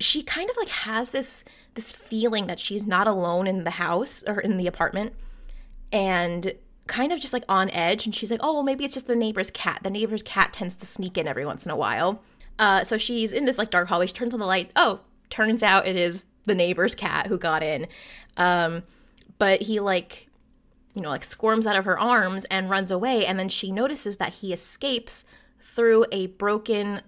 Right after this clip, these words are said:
glass panel in, like, her back door.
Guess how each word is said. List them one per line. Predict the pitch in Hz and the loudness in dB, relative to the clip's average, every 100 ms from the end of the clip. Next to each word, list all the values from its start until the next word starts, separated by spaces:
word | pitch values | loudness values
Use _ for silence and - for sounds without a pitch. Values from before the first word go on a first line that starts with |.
| - | -16
glass | - 185 180 180 180 - - - _ _ - | -6 2 6 6 4 -2 -4 -8 _ _ -18
panel | - 202 185 170 147 156 | -6 -2 -2 -2 -4 -4
in, | 170 165 | -6 -6
like, | 165 | -6
her | - 180 | -4 -4
back | 180 165 - - - | 0 0 -2 -10 -2
door. | 165 135 156 - | -2 0 -2 -4